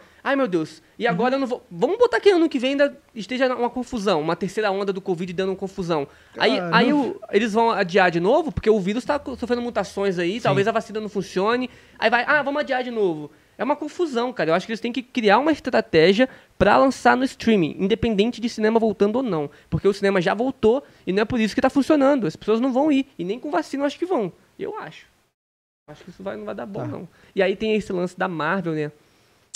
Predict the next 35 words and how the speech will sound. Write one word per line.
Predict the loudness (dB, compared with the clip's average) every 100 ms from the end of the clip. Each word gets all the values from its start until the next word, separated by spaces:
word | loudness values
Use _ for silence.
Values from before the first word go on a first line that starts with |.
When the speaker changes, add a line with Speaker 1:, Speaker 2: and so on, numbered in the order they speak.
| -20
Speaker 1:
De | -14 -14
que | -10 -10 -12 _ _
saiu | 0 2 0 0 0
aí | 0 0
uns | -2 -2
insiders, | -4 -6 -4 -2 -2 -4 -8
lançaram | -8 -8 -4 -2 0 -4
que | -6
talvez | -6 -4 -4
a |
Ma-, | -4 -6 -2
a | 0 0
Viúva | 0 0
Negra | 2 2 4
vai | 2 2
ser | 2
adiado | 4 4 4
também, | 2 2 2
né? | 2
Que | -2
você |
Speaker 2:
Vai | -2 -2
ser, | 0
Speaker 1:
mencionou. | 0 0
Speaker 2:
vai | -2
ser | -4
adiado | -6 -4 -6 -6
também, | -6 -4 -4
e |
isso | -6 -2
pode | -4
afetar | -2 -4 -2
toda | -2
a |
cronologia | -2 -2 0 0 0 -2 -4 -4